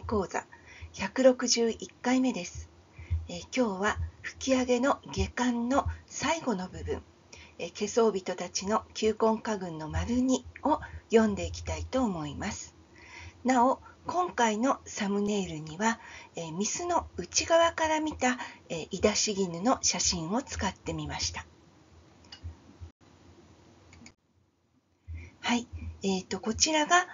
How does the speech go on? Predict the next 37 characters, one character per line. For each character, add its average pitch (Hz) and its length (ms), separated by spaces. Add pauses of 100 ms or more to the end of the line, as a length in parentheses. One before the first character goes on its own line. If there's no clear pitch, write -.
(300)
え 202 40
ー、 165 440
ま 151 100
あ、 - 120 (100)
別 226 260
の 320 80
角 285 280
度 175 120
か 147 140
ら、 - 140 (120)
え - 160
ー、 151 60
見 185 100
た、 - 240 (340)
え - 40
ー、 - 20 (640)
イ 190 80
ダ 180 160
シ - 160
ギ 151 160
ヌ 233 160
と - 140 (100)
い 170 140
う 156 100
こ - 120
と 294 120
に 285 160
な 160 100
り 135 140
ま 190 160
す。 - 240 (680)
え - 40
ー、 175 320 (400)
ミ 226 80
ス 320 440 (800)
の 277 260
横 247 420